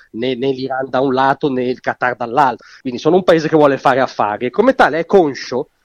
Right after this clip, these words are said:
che la lotta a priori al petrolio è una follia, e lo sceicco è stato più lucido di gran parte dell'elite europea politicamente corretta che vorrebbe, come dire, portarci a emissioni zero domattina.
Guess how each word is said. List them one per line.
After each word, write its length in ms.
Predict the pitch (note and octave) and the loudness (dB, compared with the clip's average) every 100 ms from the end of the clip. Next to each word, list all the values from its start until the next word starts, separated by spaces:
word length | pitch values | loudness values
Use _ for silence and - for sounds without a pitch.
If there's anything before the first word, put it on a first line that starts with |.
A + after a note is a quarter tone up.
| _ _ | _ _
che 240 | E3+ E3 - | 2 2 0
la 140 | C3+ | -4
lotta 440 | B2+ E3+ F#3 - C#3+ | 2 2 2 2 0
a 60 | |
priori 280 | - D3 E3 | 0 2 4
al 140 | C3 - | 2 0
petrolio 400 | G#3 C#3+ F3 E3+ | 0 2 2 2
è 40 | |
una 120 | C#3+ | -2
follia, 580 | - D#3 B2+ D3 C3+ A#2 | 0 2 2 -4 -6 -4
e 60 | F3+ | -2
lo 100 | C4+ | -2
sceicco 340 | D#4+ C4 - | -4 -4 -4
è 40 | |
stato 240 | A3+ F3+ E3+ | 0 0 0
più 180 | - B3 | -8 -6
lucido 480 | A3 G3+ A#3+ C#4 - - _ | -6 -6 -8 -10 -10 -20 _
di 120 | E3+ | -10
gran 280 | - C#4 B3 | -2 -2 2
parte 380 | G3 F3+ - G#3+ | 2 2 -2 -2
dell'elite 560 | F#3+ E3+ E3+ G#3 E3 | 0 0 -4 -6 -2
europea 460 | D3 D#3+ F3 E3 F3+ | -2 -2 -2 0 0
politicamente 760 | E3+ C3+ D3 D3+ D#3 F3 B2 | 0 -4 -6 -4 -2 -2 -6
corretta 640 | - G#3+ D3+ B2 - D#3+ D#3+ - - _ | -8 -6 -6 -8 -4 -4 -4 -10 -20 _
che 100 | E3 | 0
vorrebbe, 400 | F#3 D3+ C#3+ D3 | 2 2 0 -2
come 220 | D3+ C#3+ | -2 -4
dire, 180 | C#3+ B2+ | -2 -4
portarci 420 | D3+ - D#3+ - | -4 -2 -2 -2
a 40 | |
emissioni 440 | C#3 C3 D#3+ D#3 D#3+ | -4 -2 -4 -4 -4
zero 260 | C#3+ C#3 | -2 0
domattina. 720 | C#3 C3+ A#2+ _ G2+ F#2 G#2+ | -2 -4 -6 _ -20 -12 -12